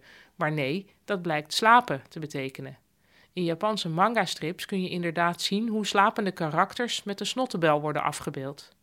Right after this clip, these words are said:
Een gezichtje met stoom uit de neus vind ik er kwaad uitzien, maar het betekent juist dat je ergens trots op bent. En de drol met de vrolijke oogjes?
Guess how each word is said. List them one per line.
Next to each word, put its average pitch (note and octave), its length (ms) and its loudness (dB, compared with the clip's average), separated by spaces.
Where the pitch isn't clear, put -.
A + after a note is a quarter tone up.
Een F3 140 0
gezichtje F3+ 500 0
met D#3+ 160 -2
stoom A3+ 380 4
uit E3 180 0
de D#3+ 80 -4
neus D3 340 -2
vind G3 220 -4
ik F3 120 -6
er E3 100 -2
kwaad G#3+ 460 4
uitzien, D3 560 -4
maar G#3 120 -2
het G3 100 -4
betekent A3+ 440 0
juist D#3 440 0
dat G3+ 180 -4
je G#3+ 60 -6
ergens G#3+ 300 -2
trots C#4 340 -4
op E3+ 120 -2
bent. C3+ 380 -8
En F#3+ 160 2
de E3+ 100 4
drol F3 460 2
met G3+ 140 -2
de G3 60 -6
vrolijke F#3+ 460 2
oogjes? F3+ 720 -2